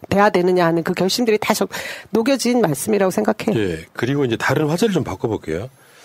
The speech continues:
Speaker 2: 이낙연 후보가, 어, 홍영표 의원하고 이낙연 티비에서 한 말인데요. "유튜브는 기능이나 영향면에서 언론과 다르지 않고 오히려 더 커지고 있어서 책임도 부합되게 따라야 한다."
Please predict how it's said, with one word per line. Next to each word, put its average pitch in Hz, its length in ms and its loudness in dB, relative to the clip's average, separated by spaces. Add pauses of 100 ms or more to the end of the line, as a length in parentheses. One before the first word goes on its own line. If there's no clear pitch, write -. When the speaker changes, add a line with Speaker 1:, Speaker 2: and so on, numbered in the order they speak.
(400)
Speaker 2:
이낙연 170 380 2
후보가, 143 640 0 (1000)
어, 95 520 -4 (440)
홍영표 196 420 0
의원하고 127 540 2
이낙연 135 340 2
티비에서 95 540 -4
한 170 280 -6
말인데요. 98 680 -2 (480)
"유튜브는 131 460 0
기능이나 147 480 0
영향면에서 110 640 0
언론과 110 360 0
다르지 107 320 -2
않고 90 260 -4
오히려 113 160 0
더 - 100 -6
커지고 196 440 -2
있어서 92 280 -6
책임도 196 480 -2
부합되게 117 520 -2
따라야 139 360 2
한다." 87 240 -10